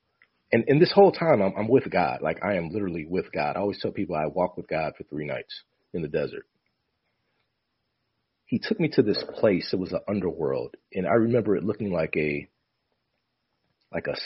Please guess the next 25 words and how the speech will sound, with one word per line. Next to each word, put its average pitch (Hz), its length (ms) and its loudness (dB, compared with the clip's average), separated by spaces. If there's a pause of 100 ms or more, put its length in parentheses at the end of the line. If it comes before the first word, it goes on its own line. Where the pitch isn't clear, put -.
(140)
like 85 140 -6
a 82 60 0
New 95 160 2
York 120 380 6 (260)
substa-, - 500 6
uh, 78 240 -4
subway 95 540 4 (300)
station 80 560 0
underground. 82 640 2 (1080)
And 95 160 0
when 90 140 0
I 69 80 -8 (200)
first 156 320 4
got 120 380 2
there, 64 340 -2
I 95 80 -4
heard 104 420 2
this 76 300 -4
moaning, 85 640 -2
this - 200 -12 (220)
crying, 87 680 0
this - 200 -10 (120)
darkness, 90 600 4 (360)
this 73 200 -4 (140)
grief. 104 440 2